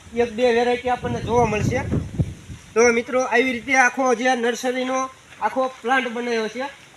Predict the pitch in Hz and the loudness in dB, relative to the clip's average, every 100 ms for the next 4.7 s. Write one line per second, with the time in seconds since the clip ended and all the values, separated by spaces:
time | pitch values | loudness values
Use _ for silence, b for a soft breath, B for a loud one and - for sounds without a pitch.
0 | - 214 233 233 - 247 247 247 254 262 | -2 2 2 0 -2 -4 -2 -6 -2 0
1 | 254 254 226 220 240 202 262 254 143 - | 0 -2 -2 0 0 0 -2 -2 -4 -10
2 | - - 233 247 247 254 262 262 262 254 | -8 -2 2 2 2 -2 -4 -4 -6 -4
3 | 226 233 262 262 247 233 247 277 - 220 | -4 -4 -4 -4 -4 -6 -6 -12 -8 -4
4 | 247 254 247 233 262 269 | 0 2 0 0 0 0